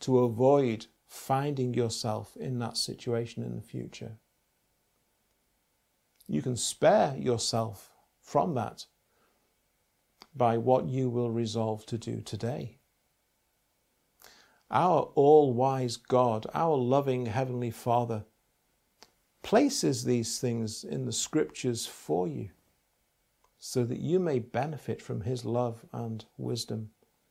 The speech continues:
and of His care towards you. The second lesson that we learn in these passages from Samson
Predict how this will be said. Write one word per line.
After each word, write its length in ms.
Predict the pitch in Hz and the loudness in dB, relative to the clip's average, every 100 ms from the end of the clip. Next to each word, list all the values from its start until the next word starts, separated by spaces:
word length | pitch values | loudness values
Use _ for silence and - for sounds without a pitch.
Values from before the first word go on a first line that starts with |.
| _ _ _ _ _ _ _ _ - | _ _ _ _ _ _ _ _ -4
and 200 | 127 123 | -2 0
of 200 | 123 120 | -2 -2
His 160 | 127 | -8
care 540 | - - 147 143 117 - - | -8 -8 -8 -6 -8 -12 -10
towards 500 | - 120 123 123 - | -6 -2 -2 -4 -8
you. 200 | 117 104 _ _ _ _ _ _ _ _ _ _ _ _ _ _ _ _ _ _ _ _ _ _ _ _ _ _ _ _ _ _ _ _ _ _ _ _ _ - - _ - | -12 -12 _ _ _ _ _ _ _ _ _ _ _ _ _ _ _ _ _ _ _ _ _ _ _ _ _ _ _ _ _ _ _ _ _ _ _ _ _ -20 -20 _ -6
The 80 | - | 2
second 380 | 220 226 277 | 6 6 6
lesson 320 | 180 143 - 123 | 6 6 2 0
that 100 | 143 | 0
we 140 | 131 | 2
learn 400 | 123 117 113 104 _ _ _ _ _ - | 2 2 0 -4 _ _ _ _ _ -4
in 140 | 135 | -2
these 180 | 131 127 | 0 -2
passages 600 | - 151 131 117 120 - | 0 0 0 -2 -2 -2
from 120 | 120 | -2
Samson 640 | 107 - 170 214 123 110 | 0 2 2 0 -4 -4